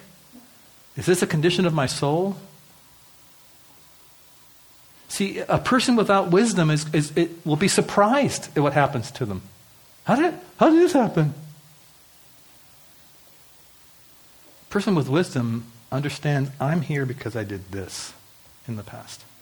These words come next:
And they connect the dots. So your life should not be a surprise to you. If it is, I, I mean, I love you guys, but if you're in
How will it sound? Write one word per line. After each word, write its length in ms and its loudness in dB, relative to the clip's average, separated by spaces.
And 80 -4
they 60 -4
connect 300 -4
the 60 -6
dots. 440 -10
So 400 -4
your 220 -2
life 280 0
should 180 -4
not 160 -2
be 120 -4
a 40 -4
surprise 440 -4
to 200 -14
you. 160 -10
If 160 -2
it 100 0
is, 480 0
I, 260 -14
I 100 -12
mean, 120 -4
I 100 -4
love 180 0
you 60 0
guys, 320 -4
but 200 -8
if 300 -2
you're 320 2
in 160 -2